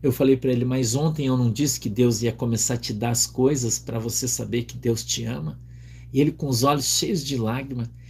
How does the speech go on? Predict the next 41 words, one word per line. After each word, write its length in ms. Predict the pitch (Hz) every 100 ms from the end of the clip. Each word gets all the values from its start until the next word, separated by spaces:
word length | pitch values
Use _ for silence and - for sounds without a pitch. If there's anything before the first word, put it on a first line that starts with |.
| - -
ele 160 | 139
disse, 260 | 131 151 -
"O 40 |
senhor 300 | - - 190
me 140 | 190 160
aceita 600 | 127 - 156 196 - 135
pra 200 | - 135
eu 140 | 131
vir 280 | 117 143 160
participar 640 | 156 139 - 131 120 127
da 100 | 135
sua 220 | 117 - 113
igreja?" 560 | 107 - 147 147 120 - - -
<laughs> 1500 | - - - - - - - - - 120 - - - - - - - - - - - 175 - 139 131
Ele 200 | - 151
disse, 300 | 139 160 156
"Eu 100 | 165
tô 100 | 175
aqui 180 | 165 175
do 140 | 170
lado 280 | 147 147 156
de 140 | 139 123
fora 360 | - 143 151
e 40 | 135
Deus 220 | 139 139
já 120 | 135
tá 160 | 131 135
me 80 |
abençoando. 640 | 139 123 135 - 123 127 139
Imagine 460 | 135 120 107 151
quando 220 | 160 156 147
eu 60 |
for 200 | 127 156
pro 140 | - 127
lado 200 | 127 127
de 120 | 127
dentro." 420 | 113 123 135 151
Olha 180 | 359 427
como 300 | - 480 440
falou, 340 | - 392 440
irmão. 260 | 508 262